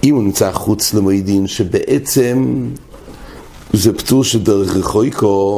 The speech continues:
אבל יכול להיכנס בסוסים ובפרודים, יכול יהיה חייב, אולי בהילוך רגיל, יש פטור של דרך רחוקה.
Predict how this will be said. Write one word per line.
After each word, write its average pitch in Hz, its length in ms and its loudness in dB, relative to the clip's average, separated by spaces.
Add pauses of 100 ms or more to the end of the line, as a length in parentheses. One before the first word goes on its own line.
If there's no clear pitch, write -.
(600)
אבל 95 140 2
יכול 120 300 2
להיכנס 127 540 0
בסוסים 120 840 0
ובפרודים, 117 1000 0 (760)
יכול 127 360 4
יהיה 120 160 4
חייב, 110 580 2 (120)
אולי 104 600 2 (340)
בהילוך 98 760 0
רגיל, 113 400 0
יש 117 140 -2
פטור 135 240 -2
של 123 120 -2
דרך 135 120 2
רחוקה. 123 400 0